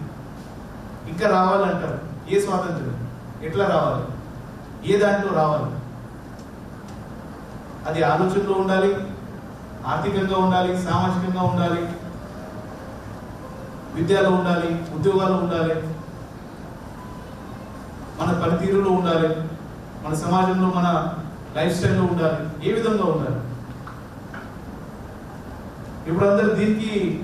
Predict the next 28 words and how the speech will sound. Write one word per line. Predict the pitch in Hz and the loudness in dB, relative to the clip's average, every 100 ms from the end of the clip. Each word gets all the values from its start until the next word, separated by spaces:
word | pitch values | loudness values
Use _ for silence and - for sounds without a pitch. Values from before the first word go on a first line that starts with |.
| 156 | -2
బానిసలు | 170 185 185 180 | 2 2 2 2
అవుతున్నారు, | 156 156 135 123 117 - - - - - - - - - - - - - - - | 2 0 -2 -2 -2 -4 -6 -12 -12 -12 -12 -12 -12 -12 -12 -12 -12 -12 -10 -2
అవునా | 180 214 180 | 2 4 4
కాదా? | 147 127 - - - - - - - - | 2 0 -4 -6 -10 -10 -10 -10 -10 -6
మరి | - | -2
దాని | - 339 - | 4 4 4
నుంచి | 214 220 | 4 4
కూడా | 226 | 4
ఫ్రీడమ్ | 202 185 185 160 | 4 4 4 2
కావాలి. | 147 131 - - - - - - | 2 2 -2 -6 -10 -12 -10 0
Context | 180 208 262 - | 2 4 2 2
is | 240 - | -2 2
changing. | 202 202 185 - - - - - - - - - - - - - - | 4 4 2 -2 -8 -10 -12 -12 -14 -14 -14 -12 -12 -12 -14 -14 -6
మోటివేషన్ | 190 190 240 233 233 | 0 2 4 4 4
తీసుకొని | 226 214 240 226 | 2 0 2 4
ఇక్కడ | 208 208 | 4 4
మాట్లాడుకుని | 185 190 190 202 202 202 208 - - - - - - - 156 | 4 4 4 2 2 0 -2 -2 -6 -8 -10 -12 -14 -8 2
వారికి | 175 185 202 | 4 4 2
మనం | 196 185 | 2 2
నివాళులు | 185 196 196 | 4 4 4
అర్పిస్తున్నాం, | 185 190 202 190 185 185 | 2 2 -2 0 0 2
సంతోషం. | 180 180 233 214 185 | 0 2 2 2 0
కానీ | 175 165 | 0 0
అక్కడి | 151 220 | 0 -2
నుంచి | 220 220 214 | -2 -2 0
తర్వాత | 208 214 208 | 4 4 2
మీరు | 196 190 170 - - - - | 2 4 2 0 -8 -10 -4
వచ్చినా, | 160 165 202 | -2 0 0